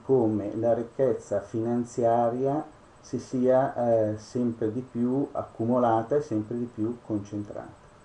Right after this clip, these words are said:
ma in forza di un sistema monetario mondiale che non può funzionare e non può andare avanti così. I cinesi lo dicono agli americani ormai da diversi anni,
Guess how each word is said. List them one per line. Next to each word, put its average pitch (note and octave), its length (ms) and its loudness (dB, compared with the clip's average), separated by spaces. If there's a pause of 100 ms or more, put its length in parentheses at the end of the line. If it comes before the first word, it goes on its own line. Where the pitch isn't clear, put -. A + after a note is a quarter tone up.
(600)
ma A#2+ 340 2
in B2 140 0
forza A#2 440 2
di B2 80 -4
un G#2+ 80 0
sistema G#2+ 400 -4
monetario G#2 640 -2
mondiale G2+ 1000 -6 (420)
che A2+ 100 0
non B2 560 0 (200)
può G#2+ 380 2
funzionare G2 840 -6
e G#2+ 80 -8
non G#2+ 240 -2
può C3 260 4
andare G#2+ 320 -2
avanti A2 500 -4 (120)
così. F#2+ 360 -4 (600)
I G#2+ 120 -8
cinesi C#3 720 0
lo A2+ 100 0
dicono A2+ 400 -4
agli G2+ 100 0
americani A#2+ 800 -2
ormai A2 420 -2
da A2 120 -2
diversi G2+ 500 -6
anni, E2 400 -10